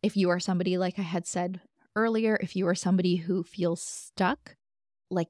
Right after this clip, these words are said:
that whole analysis paralysis, and you're a third line and you haven't really jumped into action of, it's not even, like, action of something that you need to be doing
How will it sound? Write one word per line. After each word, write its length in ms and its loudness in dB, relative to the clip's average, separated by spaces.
that 180 -2
whole 360 4
analysis 580 -2
paralysis, 800 -2
and 360 0
you're 140 4
a 60 0
third 320 2
line 260 4
and 100 2
you 100 2
haven't 380 2
really 240 2
jumped 380 2
into 480 4
action 560 0
of, 320 -2
it's 200 2
not 160 -2
even, 240 -2
like, 240 -4
action 560 0
of 180 -2
something 360 0
that 120 -2
you 120 0
need 180 0
to 80 -6
be 100 -4
doing 480 0